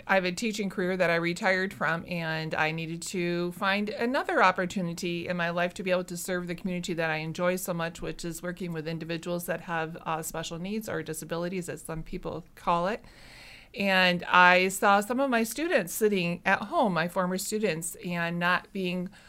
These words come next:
fully being used, and their gifts being used in the community, and that just weighed on me heavily. And then in coming in contact with some other people, including Dirk Bachheisen, uh, one of our co-directors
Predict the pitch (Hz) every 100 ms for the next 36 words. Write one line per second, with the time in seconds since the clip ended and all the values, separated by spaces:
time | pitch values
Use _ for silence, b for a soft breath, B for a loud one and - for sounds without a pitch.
0 | B - 226 214 208 196 196 180 190 214
1 | 226 196 175 160 175 202 202 202 196 185
2 | 175 175 180 190 170 175 - 170 170 -
3 | 156 - 160 160 165 165 165 - - 160
4 | 175 - - B B B - 185 196 175
5 | 170 165 170 196 180 156 147 165 B B
6 | B B - 240 233 214 214 208 208 196
7 | 185 180 - 190 185 - 202 202 226 220
8 | 196 180 - 180 175 196 202 208 208 180
9 | - 180 165 160 160 156 170 - 180 175
10 | 180 165 160 170 165 160 160 180 175 180
11 | 175 175 196 190 185